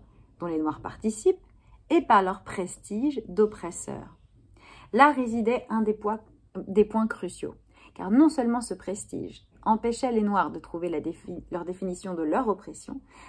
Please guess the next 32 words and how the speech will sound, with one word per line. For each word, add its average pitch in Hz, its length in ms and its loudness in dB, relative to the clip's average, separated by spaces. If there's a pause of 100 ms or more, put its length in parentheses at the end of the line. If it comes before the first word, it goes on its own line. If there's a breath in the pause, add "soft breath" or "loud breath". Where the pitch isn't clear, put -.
mais 196 160 2
en 226 100 8
retour, 220 460 -4 (300 loud breath)
la 202 80 4
présence 262 400 4
des 208 100 8
Blancs 208 220 0
les 185 160 2
empêchait 208 320 -4
de 190 80 0
lutter 180 480 -4 (200 loud breath)
contre 247 300 -2
le 226 80 0
prestige, 240 640 -4 (320)
prestige 247 480 -4
que 226 80 0
ceux-ci 214 460 -2
avaient 202 260 -2
à 175 80 0
leurs 175 240 -2
yeux. - 300 -12 (2250)
Ça, 214 120 -2
c'est 208 220 -4
aussi 202 360 -8
très, - 240 -6
très 226 260 -4
important, 175 420 -8
hein. - 140 -8 (200)
La 180 80 -4
présence 233 400 0
des 196 100 2
Blancs 202 360 0